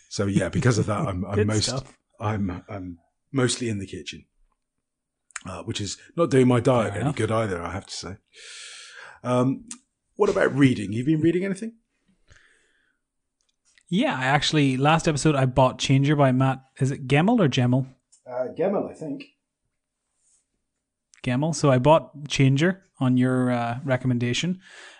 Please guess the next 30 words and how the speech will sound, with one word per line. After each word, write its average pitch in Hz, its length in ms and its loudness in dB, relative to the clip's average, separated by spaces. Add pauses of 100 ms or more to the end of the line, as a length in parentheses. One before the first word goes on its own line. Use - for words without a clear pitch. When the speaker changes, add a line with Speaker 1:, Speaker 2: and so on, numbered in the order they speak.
(140)
Speaker 2:
and 123 300 0
I 123 200 -4
had 139 200 2
a 127 40 2
bath 120 300 0
the 147 80 2
other 147 140 2
night 156 140 -2
and 151 100 -6
sat 127 300 0
reading 127 220 -2
for 131 100 2
about 123 160 0
an 123 100 2
hour, 127 220 0
which 165 160 -2
was 117 120 -2
wonderful. 127 500 -4 (440)
And 113 120 -6
so 120 580 -2 (520)
fairly 170 920 -6
well 151 260 -2
into 160 240 -2
it 170 120 -2
now, 175 240 -2
reading 151 520 -4
good 143 180 -4
chunks 143 280 -4
of 175 80 0
it. 190 100 -4